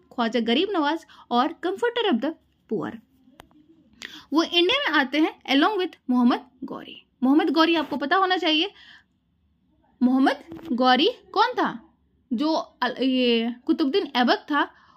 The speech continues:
कुतुबुद्दीन ऐबक जिसका स-, स्लेव था वो मोहम्मद गौरी था, जिसने सत्रह बार आक्रमण किया था इंडिया पे। और उसका मेन मकसद क्या होता? इंडिया से जो धन होते थे, जो यहाँ की मतलब गोल्ड से,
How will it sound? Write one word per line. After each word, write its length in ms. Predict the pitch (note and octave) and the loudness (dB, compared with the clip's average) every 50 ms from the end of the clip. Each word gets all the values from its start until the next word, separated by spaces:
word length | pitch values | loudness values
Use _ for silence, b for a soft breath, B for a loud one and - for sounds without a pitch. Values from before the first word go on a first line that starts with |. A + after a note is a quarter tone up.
| b b _ _ _ _ _ _ _ _ _ _ _ _ - | b b _ _ _ _ _ _ _ _ _ _ _ _ -2
कुतुबुद्दीन 340 | D#4 - D#4+ C4 C4+ G4 G4 | 0 2 2 0 0 -2 -2
ऐबक 280 | D#4+ - C4+ B3+ C4+ | -2 -2 -2 -2 -2
जिसका 360 | C4 A#3+ C4 C#4 - - D4+ D4+ | -2 -2 -2 -4 -2 -2 -2 -2
स-, 220 | D4 - - - - - | -4 -6 -12 -18 -10 -8
स्लेव 400 | B3+ A#3+ - - C4 D4+ F#4+ G4+ | -6 -6 -2 0 0 2 0 0
था 320 | E4+ E4 D4+ C#4 C#4 - _ - | 0 -2 -2 -4 -4 -6 _ -4
वो 100 | B3+ D4+ D#4+ - - B3 | -4 -4 -4 -4 -4 0
मोहम्मद 300 | A#3 A#3 B3+ D#4 C#4 C#4+ | 2 2 2 2 2 2
गौरी 220 | C#4 C#4+ C#4+ D4 | 2 0 0 0
था, 160 | C#4+ D4+ D#4 B B B B B - | -2 -6 -8 B B B B B -8
जिसने 400 | C4+ C#4 C4+ - - C4 C#4 E4 - | -8 -6 -6 -4 -4 -4 -4 -4 -4
सत्रह 380 | - D#4+ C4+ - - G#4 A4 | -4 -6 -6 -2 -2 -2 0
बार 180 | G#4 F#4+ D#4+ - | 2 2 0 0
आक्रमण 480 | - - A#3 A3+ - A3+ A#3 A#3 A#3+ | -2 -6 -6 -4 -4 -2 0 0 0
किया 160 | A#3 A#3 A#3 A3+ | 0 -2 -4 -6
था 100 | B3 - | -6 -6
इंडिया 300 | - B3 A#3+ C4+ C#4 C#4 | -4 0 0 0 0 0
पे। 180 | C4+ C#4+ D4 B B B B B - | -4 -6 -10 B B B B B 0
और 80 | C4+ | 0
उसका 200 | D#4 D#4 - F4+ | 0 2 2 2
मेन 280 | D#4 D#4 E4 G4+ A#4 A#4 G4+ | 2 4 2 2 0 -2 -4
मकसद 260 | E4 - - E4 C#4 | -4 -4 -4 -4 -2
क्या 140 | - C4+ B3+ | -2 0 0
होता? 220 | B3+ B3 B3+ F4+ G#4 - _ _ _ | 0 -2 -4 -8 -12 -14 _ _ _
इंडिया 320 | - A#3+ A#3+ A#3 A#3+ B3 C4+ | -2 0 2 2 2 0 -2
से 180 | C4+ D#4+ G4 b b b b _ B3+ | -4 -6 -8 b b b b _ -6
जो 60 | A#3 | -4
धन 300 | G3+ G#3+ C4+ D4+ F4+ E4+ | -2 0 0 2 2 2
होते 240 | D4+ C4 B3+ A#3+ A#3 A#3 | 2 0 0 -2 -4 -4
थे, 120 | C#4 D#4 D#4+ b b b b b - | -6 -8 -10 b b b b b -6
जो 320 | A#3 G#3 B3+ C4+ C4+ B3+ A3+ | -4 -2 0 0 0 0 0
यहाँ 240 | C4 B3+ B3 C4 C#4 C4+ C4+ - _ _ - | 0 0 0 0 -2 -2 -4 -10 _ _ -6
की 240 | C4 C4 C4 A#3+ - - | -4 -4 -2 -4 -2 -2
मतलब 400 | B3+ C4 B3+ C4+ C4 B3+ A#3+ A3 | -2 0 0 0 0 0 0 2
गोल्ड 320 | G#3+ C4 D#4 G#4+ A#4 A4+ | 2 4 6 4 4 2
से, 280 | - - - - D4+ | 0 -8 -6 -2 -2